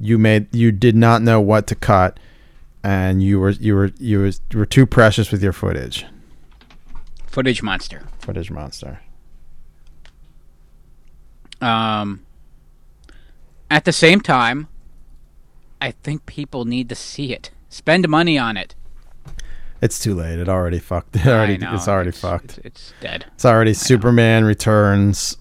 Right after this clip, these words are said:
Speaker 1: Worse than, I think. I didn't follow the
Speaker 2: No,
Speaker 1: seven-day
Speaker 2: no,
Speaker 1: queue.
Speaker 2: no, no. It passed it.
Speaker 1: Oh, it did?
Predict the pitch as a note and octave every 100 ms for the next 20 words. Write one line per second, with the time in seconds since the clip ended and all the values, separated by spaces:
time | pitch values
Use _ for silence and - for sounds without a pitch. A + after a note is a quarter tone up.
0 | - G#2 A2 C3 - A#2+ A2 G#2 F#2 F#2
1 | - - - - - A2 F#2 G2+ G#2+ A#2
2 | A#2 - - A#2 G#2+ G2 G2+ D#3 E3 D#3
3 | C3+ C#3+ C3+ A#2+ F#2+ - A#2 G#2+ F#2+ G2
4 | A2 F#2 - F#2+ - - A2 A2 A2 A#2